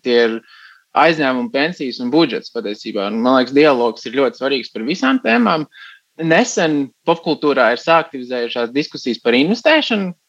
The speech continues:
kas, manuprāt, ir ļoti forši un ļoti labi. Ir būtiski uzsākt savu ceļu finanšu tirgos pēc iespējas ātrāk. Tas ir pozitīvi,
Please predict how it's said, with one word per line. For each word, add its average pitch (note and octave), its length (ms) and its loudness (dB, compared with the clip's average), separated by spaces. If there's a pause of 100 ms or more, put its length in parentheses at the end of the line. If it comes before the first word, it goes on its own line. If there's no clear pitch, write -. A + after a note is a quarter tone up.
(100)
kas, - 160 -2
manuprāt, C#3+ 380 2
ir C3 100 2
ļoti C3+ 200 2
forši C3 300 0
un A#2+ 120 -4
ļoti A#2+ 260 -2
labi. C3 260 2 (380)
Ir B2+ 160 -2 (160)
būtiski C#3+ 460 0
uzsākt A#2+ 400 0
savu A2+ 560 0
ceļu B2 260 0
finanšu A#2+ 380 -2
tirgos B2 340 0
pēc - 220 -2
iespējas G#2 400 0
ātrāk. G3+ 480 2
Tas B2+ 240 -4
ir A2+ 160 4 (260)
pozitīvi, A3 560 2